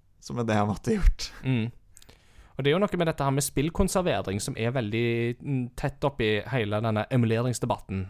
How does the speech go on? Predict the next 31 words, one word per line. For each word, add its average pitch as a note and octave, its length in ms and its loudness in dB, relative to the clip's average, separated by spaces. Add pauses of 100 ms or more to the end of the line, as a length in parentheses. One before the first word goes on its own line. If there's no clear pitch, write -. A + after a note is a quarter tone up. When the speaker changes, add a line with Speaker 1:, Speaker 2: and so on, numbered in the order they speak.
Speaker 2:
Eh, C3+ 140 0
og B2 100 0
det A#2 80 4
er A2+ 60 0
jo D#3 80 0
nettopp B2 260 -4
det A#2 80 2
med A#2 160 0
at - 80 -6
spillbransjen C3+ 640 -2
har B2 80 2
jo D3 80 2
vært - 180 -4
notorisk A#2+ 600 -2
dårlige B2 540 0 (100)
på A#2+ 220 4 (100)
å A2+ 300 2 (340)
ivareta A#2+ 560 0
sin C3+ 160 -2
egen C3+ 240 0
arv. F3 320 2 (400)
Eh, C3 300 4
der B2 160 2
det B2 80 0
er A2+ 80 0
jo C#3 80 2
gjerne E3+ 320 2
ofte - 260 -2
de A#2+ 140 0
mest - 320 -4
populære G#2+ 560 2